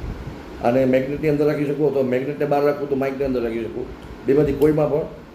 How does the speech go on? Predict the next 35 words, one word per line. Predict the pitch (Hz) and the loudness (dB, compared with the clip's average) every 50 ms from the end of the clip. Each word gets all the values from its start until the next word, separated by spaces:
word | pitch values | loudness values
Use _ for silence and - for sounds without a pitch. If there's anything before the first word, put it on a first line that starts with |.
| - | -6
એ | - 127 | -4 -2
યુઝ | 123 131 143 135 135 | 0 2 2 0 0
થઈ | 135 135 104 | -2 -4 -2
શકે. | 107 107 98 98 95 - - - - - - - - - - - - | -4 -4 -6 -6 -10 -12 -14 -14 -14 -14 -14 -14 -14 -14 -12 -6 -2
અને | 117 139 143 | 2 2 4
બહુ | 143 156 165 156 | 6 4 4 4
મસ્ત | 147 151 160 165 - 151 | 4 2 2 0 0 0
મેગ્નેટ | 143 139 123 117 120 113 | 0 0 0 0 0 0
આવે, | 113 113 110 | 2 0 0
તમે | 113 110 113 | 0 -2 0
જુઓ. | 113 120 110 98 92 - - - - - - - - - - - - - - - - - - - - - - - - - - - - - - - - - - - - - - - - - - - - - - - - - - - - - - - - - - - - - - 139 | 0 0 0 0 -2 -6 -12 -14 -16 -16 -16 -16 -18 -18 -16 -12 -12 -10 -10 -10 -12 -12 -12 -14 -14 -14 -16 -16 -16 -16 -16 -16 -16 -16 -16 -16 -16 -16 -16 -16 -16 -14 -12 -10 -10 -10 -10 -12 -12 -10 -10 -12 -12 -12 -14 -14 -14 -14 -14 -14 -14 -14 -16 -16 -10 -4 0 0
આ | 135 135 - - | 0 2 2 2
એના | 143 151 156 | 2 4 4
કરતાં | - 165 165 175 147 | 2 2 2 4 4
પણ | 147 | 4
વધારે. | 135 123 113 120 107 110 | 4 4 4 2 0 0
ઓહો, | 104 - 120 127 107 - - - - - - - - - - - - - - - - - - - - - - - - - - - - - - - - | 0 0 0 0 0 -2 -6 -10 -14 -16 -16 -16 -16 -14 -14 -14 -16 -16 -16 -16 -18 -18 -18 -18 -18 -16 -14 -12 -10 -8 -8 -8 -8 -10 -8 -4 0
આ | 143 147 | 0 2
મેગ્નેટ | 143 143 143 135 131 135 131 110 | 4 4 2 4 2 2 0 2
જુઓ | 110 107 107 104 101 | 2 2 2 2 2
તમે, | 98 95 92 - - - - - - - - - 120 | 0 -4 -6 -8 -12 -16 -16 -16 -16 -16 -12 2 6
બે | 131 165 185 | 6 6 6
સાઈડ | 180 180 185 180 165 131 143 | 6 4 2 2 2 0 0
મેગ્નેટ | 151 143 143 147 135 - | 2 2 2 2 0 0
કામ | - 135 135 123 | 0 0 2 2
કરે | 123 127 131 | 2 2 4
છે, | 135 | 2
પણ | 123 123 | 2 0
આ | 120 120 143 143 | 0 0 0 0
સાઈડ | 135 156 156 135 | 2 2 2 2
વધારે | 131 131 147 147 | 4 4 4 4
કામ | 131 127 120 110 | 4 2 0 0
કરે | 104 101 104 | -2 -4 -4
છે. | 104 - - - - - - - - - - - - - - - - - - - - | -6 -8 -12 -14 -18 -16 -16 -16 -16 -16 -16 -18 -18 -18 -16 -18 -18 -18 -16 -4 0
ઓહો, | 123 123 117 101 95 | 2 4 4 2 0